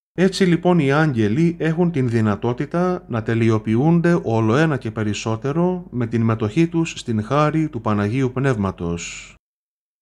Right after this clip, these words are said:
Από την μετοχή αυτή απορρέει και ο αγιασμός τους.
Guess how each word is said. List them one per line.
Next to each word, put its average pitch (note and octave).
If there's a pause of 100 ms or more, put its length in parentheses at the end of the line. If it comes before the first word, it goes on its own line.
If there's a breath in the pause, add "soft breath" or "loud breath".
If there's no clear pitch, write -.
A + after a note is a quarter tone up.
(140)
Από B2+
την B2+
μετοχή B2
αυτή F#3
απορρέει C#3
και A#2+
ο A2
αγιασμός G#2+
τους. -